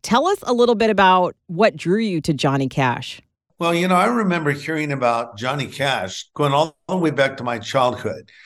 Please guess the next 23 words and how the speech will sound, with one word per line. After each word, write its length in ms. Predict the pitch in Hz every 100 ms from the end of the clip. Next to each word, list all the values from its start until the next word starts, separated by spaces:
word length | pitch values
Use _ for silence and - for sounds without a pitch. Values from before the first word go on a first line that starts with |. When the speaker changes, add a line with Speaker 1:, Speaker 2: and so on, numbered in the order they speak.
| - -
Speaker 2:
So 160 | 151
I 40 | 147
mentioned 380 | 165 175 170
my 100 | 156
mother 240 | 143 143 147
was 240 | 131 101
married 300 | 135 139 131
and 100 | 123
divorced 380 | 123 123 123 -
seven 240 | 120 117 107
times. 420 | 131 120 104 98
So 280 | 143 123 - - - -
she 280 | - 185 165
sent 340 | - 208 240
me 120 | 220
to 80 | 180
live 200 | 156 170
with 160 | 175 120
my 140 | 151
grandparents 920 | 139 110 139 143 143 139 117 104 101
for 160 | - 110
a 80 | 104
time. 480 | 104 104 95 71